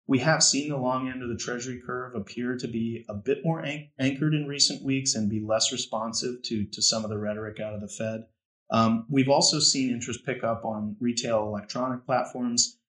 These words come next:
and from other institutional buyers, such as insurance companies and banks as well. And another thing to mention is that mutual fund inflows typically pick up, if you look historically going back for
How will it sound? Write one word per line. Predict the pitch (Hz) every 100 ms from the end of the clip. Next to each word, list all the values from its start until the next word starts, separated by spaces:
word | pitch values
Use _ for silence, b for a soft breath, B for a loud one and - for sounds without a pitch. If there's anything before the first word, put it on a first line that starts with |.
| -
and | - 113
from | - 120 117
other | 113 110
institutional | 107 110 120 107 117 107
buyers, | 104 104 104 101
such | 104 113
as | 104
insurance | 104 101 113 107 104
companies | 107 101 107 98 107
and | 98
banks | 104 107 120 110
as | 101 101
well. | 104 123 139 - _ _ _ _ _ _ 139
And |
another | 135 147 175
thing | 170 139
to | 123
mention | 113 107 104 110
is | 107 104
that | 107 110
mutual | 127 151 151
fund | 131 127 120 113 127
inflows | 123 123 113 107 104 98 - - _ _ _
typically | - 160 185 175
pick | 160 - 127 120
up, | 104 104
if | 104 113
you | 113
look | 123 120
historically | 117 - 123 120 117 110
going | 104 110 107 101
back | 104 104 101 _ _ _ -
for | 113 104 -